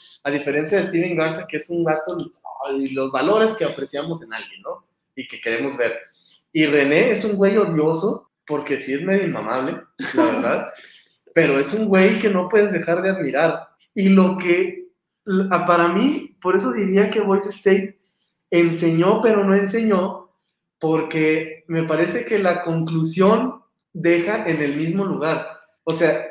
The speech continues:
Speaker 1: del ejercicio ellos se pudieron, ellos y nosotros como espectadores, se pudieron haber llevado un montón de enseñanzas, pero las últimas palabras que dice René y que dice Eben y que dicen todos,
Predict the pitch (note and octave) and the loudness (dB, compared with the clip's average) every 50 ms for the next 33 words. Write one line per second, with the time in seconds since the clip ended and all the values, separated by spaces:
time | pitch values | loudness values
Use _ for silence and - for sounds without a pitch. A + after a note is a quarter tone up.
0 | - - D#3+ E3 E3 E3 E3+ E3 E3+ D#3+ D#3+ - A3 A#3 - - C4+ C4 A3+ B3+ | -10 -2 2 4 4 4 4 4 2 0 -2 -2 -6 -6 -4 -2 -2 -2 0 -2
1 | B3+ - A3 - - D#3+ D#3 D#3+ F#3 G3 F#3+ - - - - C#3 D#3+ E3+ D#3+ A3+ | -2 -4 -4 -4 -2 0 2 4 4 4 2 0 -4 -6 -2 0 0 0 0 -2
2 | - - C3 A2+ A2 - - C3+ C3+ - F3 - _ D#3+ C#3+ C3+ - - A#2+ - | -4 -8 -10 -14 -12 -8 -6 -6 -6 -8 -12 -20 _ -18 -18 -18 -18 -18 -20 -10
3 | - B2+ C#3 E3+ - F3 E3 - - C#3 D3 G3 B3 B3+ A3+ G#3+ G#3 G#3+ A#3 A3 | -6 -6 -4 -4 -4 -6 -6 -6 -4 -2 -2 -2 -2 -2 -2 -2 -2 0 0 2
4 | A3 G#3+ A3 - - - - _ _ _ _ - F#3+ F#3+ G3 G#3+ A3+ A3+ A3 A3 | 2 2 2 0 -2 -6 -12 _ _ _ _ 0 2 2 2 4 2 0 0 0
5 | - A3 G#3+ G#3+ A3 A3 G#3 F#3+ G3 F3+ F3+ F#3 F#3+ F#3+ F#3+ F3 D3 - - _ | -2 -2 -2 -2 0 -2 -2 -2 -4 -4 -2 0 0 0 0 -2 -4 -6 -10 _
6 | _ _ _ - F3 F3 F3 F3+ F3 F3 F3 F3 - B3 C4 C4+ C4+ D4 C#4+ C4 | _ _ _ 0 2 2 4 4 4 4 2 0 0 0 0 0 2 2 2 2
7 | A#3 - - G3 F3+ F3+ F#3+ G3 G3 G3 F#3 E3+ D#3+ D#3+ - - - - - D3 | 0 0 2 2 4 6 6 6 6 6 4 2 0 -2 -4 -10 -10 -4 -2 -2
8 | C#3+ E3 G3 F#3+ - G#3 G3 G3 F3 D3+ C3+ D3 D#3 E3+ - - - - _ _ | 0 0 -2 0 0 0 0 2 0 0 -2 0 -2 -2 -2 -2 -6 -10 _ _
9 | _ _ _ _ _ _ D#3+ D#3 D#3 - D3 C3+ C#3+ D#3 - E3 G3 F#3+ F#3 F#3 | _ _ _ _ _ _ -2 -2 0 0 0 0 0 -2 -2 0 0 0 2 2
10 | F3 E3+ D#3+ D#3 D3 C#3 C3+ C#3+ D3 D3 D3+ D#3+ E3+ - F#3 E3 - - D3 D3+ | 2 4 4 4 4 2 2 0 0 0 0 0 0 -2 -2 -4 -4 -2 -2 -2
11 | E3 - G#3 G3+ F#3+ F#3+ F#3+ F#3+ G3+ G3 - - | -2 -2 -4 -4 -2 0 0 2 0 0 -2 -8